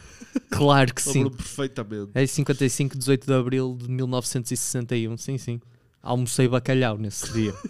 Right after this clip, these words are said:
Speaker 1: Acho que
Speaker 2: Almocei
Speaker 1: não.
Speaker 2: bacalhau e depois dei aulas, eh, dei aulas ao Obama, não.
Speaker 1: Um corretor
Speaker 2: Pa-,
Speaker 1: de,
Speaker 2: partei,
Speaker 1: da bolsa.
Speaker 2: partei o Obama.
Speaker 1: Par-,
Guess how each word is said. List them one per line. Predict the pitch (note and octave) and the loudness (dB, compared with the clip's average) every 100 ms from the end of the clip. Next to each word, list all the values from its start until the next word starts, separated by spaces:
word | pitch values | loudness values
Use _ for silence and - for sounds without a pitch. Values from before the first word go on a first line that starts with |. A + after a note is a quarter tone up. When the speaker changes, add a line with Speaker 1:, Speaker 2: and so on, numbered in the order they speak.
| - - - A#3 A3 - _ _ _ _ _ _ - - - | -6 -4 -2 -2 -6 -8 _ _ _ _ _ _ -20 -16 -12
Speaker 1:
Acho | A2 A2 - | -8 -6 -6
que | C3+ | -4
Speaker 2:
Almocei | G#2+ G2+ C#3 | -4 -2 -4
Speaker 1:
não. | |
Speaker 2:
bacalhau | C#3 C#3+ D#3 - | -4 -6 -6 -8
e | D3 | -10
depois | C#3 A#2+ C#3+ D3 D3 C#3+ | -10 -8 -4 -2 -4 -8
dei | B2+ C3+ C3+ C3+ | -6 -4 -2 -4
aulas, | C3 C3 C3 B2+ C3+ - - - - - - | -6 -6 -6 -8 -12 -18 -20 -16 -14 -14 -14
eh, | G#2 G#2 - D#3+ - _ | -14 -14 -16 -20 -20 _
dei | B2 B2 | -4 -2
aulas | A#2+ A#2 A#2 | -2 -6 -8
ao | A2+ | -8
Obama, | A2 A#2 B2+ B2+ | -8 -8 -10 -10
não. | A2 F#2+ F#2 _ _ _ _ _ _ _ _ | -10 -14 -14 _ _ _ _ _ _ _ _
Speaker 1:
Um | B2 A#2+ | -6 -4
corretor | - A#2 A2+ B2 A#2+ | 0 2 2 4 2
Speaker 2:
Pa-, | A2+ | 2
Speaker 1:
de, | A2 | 0
Speaker 2:
partei, | A2 - A2+ | 0 0 0
Speaker 1:
da | A2 | 2
bolsa. | A#2 B2 C3 B2+ - _ | 0 0 -6 -8 -12 _
Speaker 2:
partei | C#3 B2+ C3+ C3+ | -4 -4 -8 -8
o | A#2+ | -8
Obama. | A2+ A2 B2+ C3 G#2+ _ _ _ _ | -10 -10 -12 -14 -18 _ _ _ _
Speaker 1:
Par-, | E3+ - | -2 -2